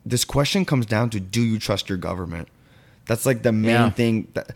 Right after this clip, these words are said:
Speaker 1: it's one of the main things that
Speaker 2: Yeah.
Speaker 1: comes down, the root of it, I think. 'Cause if you trust your government,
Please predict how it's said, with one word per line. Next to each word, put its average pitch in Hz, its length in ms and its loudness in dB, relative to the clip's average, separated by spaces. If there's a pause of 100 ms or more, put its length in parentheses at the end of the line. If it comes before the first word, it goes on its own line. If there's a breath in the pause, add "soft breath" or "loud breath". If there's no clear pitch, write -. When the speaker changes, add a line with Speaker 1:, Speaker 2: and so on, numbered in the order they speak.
(140 loud breath)
Speaker 1:
it's - 100 -6
one 170 120 8
of 175 40 6
the 160 60 6
main 123 240 4
things 92 420 -4 (300 soft breath)
that 110 100 0
Speaker 2:
Yeah. 104 60 -4
Speaker 1:
comes 113 220 2
down, 107 200 2 (540)
the 107 220 0
root 127 240 6
of 95 100 -2
it, 87 80 -4
I 92 140 -4
think. 87 320 -8 (460 soft breath)
'Cause 107 200 -2
if 104 100 -2
you 104 60 -10
trust 156 260 2
your 135 60 0
government, 120 420 4